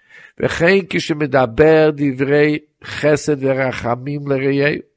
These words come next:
O mesmo ocorre quando alguém verbaliza palavras bondosas e de compaixão ao seu amigo.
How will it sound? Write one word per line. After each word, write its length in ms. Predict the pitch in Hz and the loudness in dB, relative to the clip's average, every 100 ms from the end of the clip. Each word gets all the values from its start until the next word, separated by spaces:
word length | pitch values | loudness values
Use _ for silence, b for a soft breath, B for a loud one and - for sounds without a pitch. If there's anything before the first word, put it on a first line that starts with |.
| _ _ _ _ _ _ _ _ _ _ b b b b | _ _ _ _ _ _ _ _ _ _ b b b b
O 100 | 123 | -4
mesmo 400 | 123 165 180 - | 4 6 4 4
ocorre 500 | 135 - 139 151 139 | 2 2 4 6 6
quando 240 | 131 131 120 | 2 -2 0
alguém 520 | 117 113 139 127 107 | 0 0 0 0 0
verbaliza 840 | 135 120 113 110 117 165 175 151 | 0 0 0 -4 -2 -6 -2 -2
palavras 560 | - 117 120 135 127 123 | 0 -2 0 -2 -2 -4
bondosas 840 | 110 107 110 98 92 - - - _ B B B B | -4 -8 -2 -2 -2 -12 -20 -20 _ B B B B
e 80 | 147 | -2
de 100 | 135 | -2
compaixão 960 | - - 160 139 113 110 - 165 135 - | -4 -6 0 4 4 4 0 2 2 0
ao 160 | 123 120 | -4 -4
seu 320 | - 139 135 | 0 2 4
amigo. 480 | 107 85 64 60 | 2 -2 -14 -16